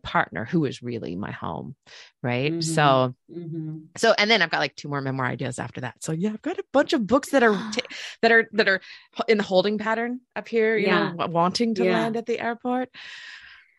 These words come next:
Speaker 2: I love
Speaker 1: Yeah.
Speaker 2: it. I love it. I, I, that tickle thing is
Speaker 1: Yeah.
Speaker 2: usually, like, it's not always a feeling for me. Sometimes it's,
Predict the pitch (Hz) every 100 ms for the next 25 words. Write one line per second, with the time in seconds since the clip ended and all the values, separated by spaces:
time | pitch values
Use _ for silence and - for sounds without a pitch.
0 | _ 180 185 262 233 151 143 170 175 170
1 | 170 160 - 190 196 202 202 - 196 196
2 | 196 196 196 - _ _ - - - 240
3 | - - 311 277 226 - 165 151 151 185
4 | 196 202 233 269 269 202 175 170 170 -
5 | _ 185 180 170 170 - _ _ _ 226
6 | - 294 302 330 339 339 311 269 233 247
7 | 247 240 240 233 240 220 220 214 208 190
8 | 180 - -